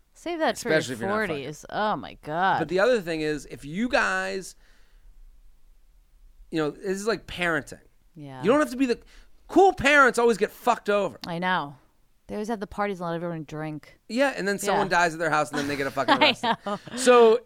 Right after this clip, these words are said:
Speaker 2: you need to stop being the cool dad.
Speaker 1: Yeah.
Speaker 2: That's trying to, like, make his daughter happy. That's
Speaker 1: Yeah.
Speaker 2: what you're doing.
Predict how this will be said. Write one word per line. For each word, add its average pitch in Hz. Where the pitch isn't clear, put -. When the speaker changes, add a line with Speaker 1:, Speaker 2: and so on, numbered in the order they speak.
Speaker 2:
you 247
need 269
to 226
stop 220
being 208
the 190
cool 196
dad. 160
Speaker 1:
Yeah. 131
Speaker 2:
That's 165
trying 185
to, 175
like, 165
make 156
his 151
daughter 151
happy. 110
That's 208
Speaker 1:
Yeah. -
Speaker 2:
what 226
you're 190
doing. 175